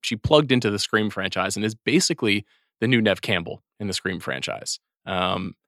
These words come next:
and I really, really like her. She's also the star of X. She was in The Fallout. She was the star of that film. That was, like, her, her best performance, I think. And she's also,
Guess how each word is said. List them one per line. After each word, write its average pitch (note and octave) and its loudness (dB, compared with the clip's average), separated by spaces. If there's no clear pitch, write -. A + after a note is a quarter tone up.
and G#2+ 2
I G#2+ -4
really, B2 0
really C#3+ 4
like A2 2
her. B2 -2
She's G#2+ -6
also G#2 0
the A2 -14
star F#2 -4
of F#2 -6
X. - 4
She - -10
was F2+ -8
in F2+ -8
The F2 -10
Fallout. A#2 6
She F#2 -6
was F2+ -6
the A#2 -10
star E2+ -2
of E2+ -4
that G#2 4
film. G2 -4
That F#2 -8
was, F2 -10
like, - -16
her, - -20
her F2 -16
best F#2+ -8
performance, G2 -10
I G2 -8
think. G2 -12
And B2+ -2
she's C#3 2
also, D3 2